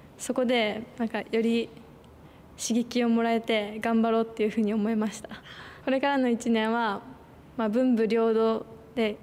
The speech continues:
きっと進路でも大変になると思うので、進路の面も、まあ、しっかり向き合いつつ、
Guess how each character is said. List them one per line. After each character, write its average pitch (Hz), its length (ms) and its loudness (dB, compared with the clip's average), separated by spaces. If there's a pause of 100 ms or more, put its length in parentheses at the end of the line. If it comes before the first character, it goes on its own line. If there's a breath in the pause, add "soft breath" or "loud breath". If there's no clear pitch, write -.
(380 loud breath)
き - 80 -20
っ - 20 -20
と 247 100 0
進 269 220 0
路 240 120 2
で 226 80 4
も 226 100 2
大 226 240 0
変 226 140 4
に 226 80 4
な 233 100 2
る 226 80 0
と 214 140 0
思 214 220 2
う 214 40 0
の 208 120 0
で、 226 300 0 (960 loud breath)
進 247 320 2
路 233 80 2
の 214 300 0 (960)
面 240 260 4
も、 247 420 0 (1300)
ま 247 80 -2
あ、 220 60 -4
し - 120 -14
っ 262 60 -16
か 247 100 0
り 226 100 2
向 220 140 4
き 220 160 -2
合 226 100 2
い 226 60 0
つ 226 120 -12
つ、 285 320 -2